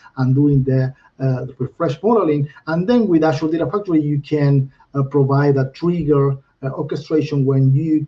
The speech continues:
can say, "Okay, let's have a refresh of our data model every day at six A M." That is kind of a briefly the introduction of this architecture design, that where we can jump and say, "Okay, this is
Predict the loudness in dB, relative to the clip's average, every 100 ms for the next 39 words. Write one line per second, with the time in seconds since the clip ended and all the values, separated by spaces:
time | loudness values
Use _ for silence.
0 | -6 -2 0 0 0 -2 0 0 -2 -2
1 | -10 _ -2 -2 -2 -10 -20 _ -8 -2
2 | 0 0 -2 -6 -6 -2 -2 -4 -10 -12
3 | -10 -4 -2 -2 -2 -2 -2 -2 -4 -8
4 | -16 _ -2 -2 0 2 2 2 0 2
5 | 0 -2 -10 -18 -8 -8 -8 _ _ _
6 | _ -10 -10 -8 -10 -8 -6 -6 -6 -8
7 | -14 _ -6 -2 0 0 0 -2 -2 -2
8 | -2 -2 -4 -6 -6 -8 -8 -6 -6 -4
9 | -8 -8 -8 -6 -2 -2 -4 -8 -8 -4
10 | -2 -4 -6 -20 _ 0 0 2 2 2
11 | 2 2 2 2 0 -2 0 0 -2 0
12 | 2 2 0 -4 _ _ -2 -2 -2 -8